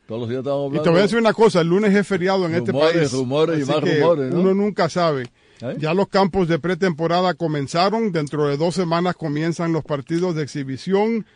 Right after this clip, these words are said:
Speaker 2: y todavía, no menos, diez días, y todavía hay más de cincuenta peloteros
Speaker 1: Cincuenta y tres peloteros
Speaker 2: Sí.
Speaker 1: parece.
Speaker 2: que no tienen contrato. De esos cincuenta y tres a lo mejor se retiren diez.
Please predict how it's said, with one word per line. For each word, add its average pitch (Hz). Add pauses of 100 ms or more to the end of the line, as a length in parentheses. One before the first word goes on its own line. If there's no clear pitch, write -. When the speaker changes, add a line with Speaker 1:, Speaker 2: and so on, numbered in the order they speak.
(320)
Speaker 2:
y 151
todavía, 147
no 147
menos, 147
diez 147
días, 165
y 151
todavía 170
hay 160 (340)
más 151
de 185
cincuenta 190
peloteros 147
Speaker 1:
Cincuenta 123
y 123
tres 143
peloteros 160
Speaker 2:
Sí. 139
Speaker 1:
parece. 143 (140)
Speaker 2:
que 143
no 160
tienen 196
contrato. 143
De 165
esos 220
cincuenta 185
y -
tres 190
a 185
lo 170
mejor 151
se 180
retiren 147
diez. 135